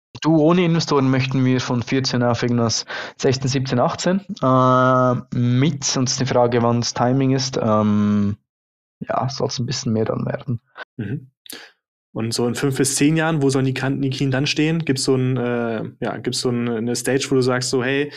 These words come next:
Speaker 2: das ist so umsatztechnisch eine, eine Vision, ähm, die ihr erreichen möchtet?"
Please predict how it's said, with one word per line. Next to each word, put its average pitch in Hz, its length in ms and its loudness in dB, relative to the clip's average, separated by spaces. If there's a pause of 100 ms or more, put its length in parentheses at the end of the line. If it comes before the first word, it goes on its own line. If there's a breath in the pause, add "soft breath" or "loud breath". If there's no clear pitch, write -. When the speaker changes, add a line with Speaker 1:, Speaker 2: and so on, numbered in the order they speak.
(200 loud breath)
Speaker 2:
das 127 220 -6
ist 127 140 -2
so 127 560 2
umsatztechnisch 143 1040 0
eine, 135 160 4
eine 131 160 0
Vision, 135 580 2 (500 loud breath)
ähm, 117 340 -2
die 120 100 -2
ihr 120 60 0
erreichen 123 260 -2
möchtet?" 135 360 -4